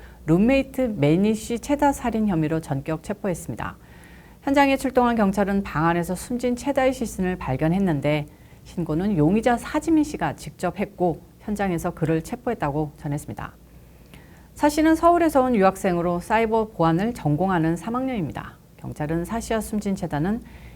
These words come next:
기숙사 이 인실을 함께 사용해왔다고 전했고요. 룸메 체다는 데이터 사이언스를 전공하는 사 학년이었습니다.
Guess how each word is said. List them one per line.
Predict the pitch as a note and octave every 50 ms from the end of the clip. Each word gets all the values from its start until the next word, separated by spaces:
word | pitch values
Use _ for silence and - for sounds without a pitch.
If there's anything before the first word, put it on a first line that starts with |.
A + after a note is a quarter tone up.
| - -
기숙사 | - - E3 D#3+ F#3+ - - G#3+
이 | D#3 - D#3+ F3 G3+
인실을 | A3+ A#3 - B3+ A3+ A3 A3
함께 | A3 G3+ G3 - F#3 F3 E3+
사용해왔다고 | E3 E3 - A#3+ B3+ C#4 C#4+ C#4 C4 A#3 G3 F3 - D3+ D3 C3+ D3 D3 D3
전했고요. | D3 - C#3 B2+ C3 C3 - - C3+ D3+ D3 D3 - - - - - - - - - - - - - - - - -
룸메 | D3+ E3 F#3 G#3+ A#3+ B3+ B3+
체다는 | C4 D#4 D#4+ E4 D#4+ - F3 E3+ C#3 - -
데이터 | - - D3 E3 F3+ - B3 A#3
사이언스를 | A3 - A#3 G#3 G3 F#3 F3+ - - F3+ E3+ F3 E3+ E3
전공하는 | - D#3 D3 C#3+ D#3 D#3 C#3+ B2+ C3+ D#3+ F3+ F#3 F#3 F#3
사 | - - - A3+ B3
학년이었습니다. | C4 C4 A#3+ A3+ G#3+ F#3 D3 C3 B2+ - C3 A2+ - - - - - -